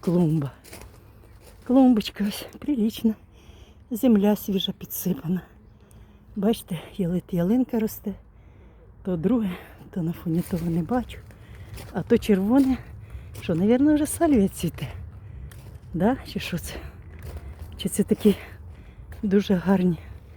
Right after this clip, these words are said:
Ні, да, це цвітуть.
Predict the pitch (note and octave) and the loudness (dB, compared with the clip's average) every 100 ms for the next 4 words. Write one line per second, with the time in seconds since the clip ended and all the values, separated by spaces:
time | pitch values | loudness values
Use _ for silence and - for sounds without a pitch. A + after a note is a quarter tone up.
0 | - - - - - - - C#4+ D4 A3 | -20 -18 -18 -18 -18 -18 -4 0 0 -2
1 | - F#3 F#3+ - - G#3+ G#3 - - F3 | 0 4 4 2 -2 0 0 -4 -4 -2
2 | - G#3+ - | 2 2 2